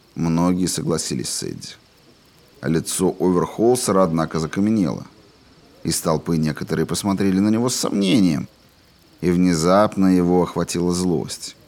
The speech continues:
Он не имел никакого права злиться на этих людей, которые не сделали им ничего плохого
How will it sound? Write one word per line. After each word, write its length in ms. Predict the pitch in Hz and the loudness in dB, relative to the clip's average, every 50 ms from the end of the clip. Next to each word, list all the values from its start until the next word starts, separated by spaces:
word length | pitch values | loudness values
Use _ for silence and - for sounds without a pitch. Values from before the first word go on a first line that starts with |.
| _ _ - - - - - | _ _ -20 -20 -18 -4 0
Он 240 | 107 120 127 131 | 2 4 6 8
не 160 | 139 151 160 170 | 8 6 6 6
имел 340 | 190 202 196 170 139 113 | 4 4 4 4 4 6
никакого 420 | 107 110 110 127 117 151 127 113 98 | 4 4 2 4 4 6 6 6 6
права 340 | - - 131 120 104 101 95 | 6 6 6 6 6 6 4
злиться 420 | 90 110 131 120 80 - - 98 | 4 4 4 4 4 2 0 2
на 80 | 101 104 | 4 4
этих 260 | 101 92 107 98 - | 4 2 0 0 2
людей, 300 | 113 107 104 156 170 147 | 2 2 6 6 4 6
которые 380 | - 107 190 - 113 113 113 | 4 2 2 4 6 6 6
не 140 | 110 120 127 | 6 6 4
сделали 440 | 120 117 117 135 135 123 120 117 117 | 2 2 2 4 4 6 6 6 6
им 280 | - - 127 127 127 127 | 4 4 2 4 4 4
ничего 380 | 127 117 - - 131 123 123 | 4 2 2 2 4 4 4
плохого 600 | 92 123 127 127 - - 147 131 110 98 90 92 | 4 2 0 0 2 4 6 6 6 6 4 2